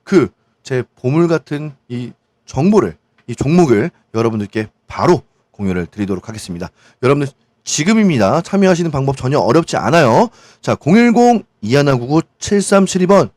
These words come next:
제 개인 핸드폰 번호 로봇이라고 딱 두 글자만 남겨주시면 여러분들이 정말 가치주로 가져갈 수가 있고 큰 수익이 날 수가 있는, 여러분 은행 적금보다 훨씬 더 큰 수익을 가져올 수 있는 이 종목을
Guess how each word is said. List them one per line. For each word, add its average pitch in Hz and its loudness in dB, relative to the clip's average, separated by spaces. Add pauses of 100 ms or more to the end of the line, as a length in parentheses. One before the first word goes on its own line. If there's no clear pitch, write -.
(120)
제 110 -12
개인 120 -6
핸드폰 160 -6
번호 156 2 (600)
로봇이라고 127 2
딱 - -10
두 - -18
글자만 127 -2
남겨주시면 107 -2 (400)
여러분들이 110 -2
정말 143 0 (300)
가치주로 123 -6
가져갈 113 -8
수가 127 -10 (180)
있고 214 0 (280)
큰 240 -2
수익이 196 -2
날 147 -2
수가 151 -6
있는, 143 -4 (280)
여러분 123 -4
은행 147 -2
적금보다 139 -2 (440)
훨씬 311 -2
더 294 0
큰 254 -8
수익을 202 -2
가져올 156 -2
수 147 -10
있는 143 -8
이 185 -2
종목을 175 2